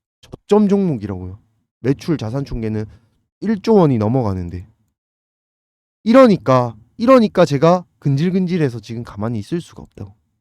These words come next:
아시겠죠? 자, 요거 종목 받으실 분들, 팔월 달 대박 나는 종목들 받고 싶으신 분들 사칠구오 공일이칠 번호 똑똑히 기억하세요.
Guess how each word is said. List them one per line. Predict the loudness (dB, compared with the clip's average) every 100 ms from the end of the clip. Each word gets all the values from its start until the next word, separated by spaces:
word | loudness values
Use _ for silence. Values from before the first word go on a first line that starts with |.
| _ _ _ _ _ _ _ _
아시겠죠? | -10 -6 -4 -6 -10 -4
자, | 4 6
요거 | 8 4 4 _ _
종목 | -4 -2 2 2 2 -4 _ _ _
받으실 | -2 2 2 0
분들, | -6 -6 -6 -10 _
팔월 | -6 0 0
달 | 2 0 0
대박 | -4 -2 0 0
나는 | 0 -2 -4
종목들 | -4 -6 -6 -6 -6
받고 | -10 _ -8
싶으신 | -8 -10 -10 -8
분들 | -6 -4 -6 _ _ _ -10 -10 _ _ _ _ _ _ _
사칠구오 | -14 -4 -2 -2 4 6 6 4 _
공일이칠 | 2 4 4 0 -4 -8 -4
번호 | 0 0 0
똑똑히 | -4 -8 -8 -4 -4
기억하세요. | 0 0 -2 -4 -4 -4